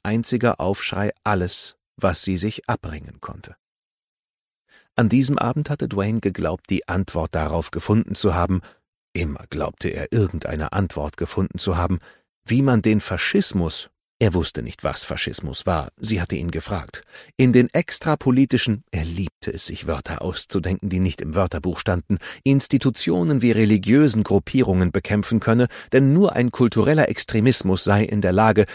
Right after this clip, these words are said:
dem Bourgeoisen, er sollte sich besser an Fremdsprachen halten, die er auch aussprechen könne, sagte sie zu ihm,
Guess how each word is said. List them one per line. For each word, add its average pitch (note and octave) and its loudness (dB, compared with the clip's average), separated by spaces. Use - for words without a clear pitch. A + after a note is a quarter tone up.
dem F2+ 2
Bourgeoisen, G2+ 4
er A2 6
sollte D#2+ -2
sich - -6
besser E2 -4
an D2+ -6
Fremdsprachen E2+ -2
halten, E2 -2
die F2 -2
er E2 -2
auch - -8
aussprechen - -4
könne, E2+ -2
sagte E2 -4
sie E2 -4
zu - -4
ihm, G#2 0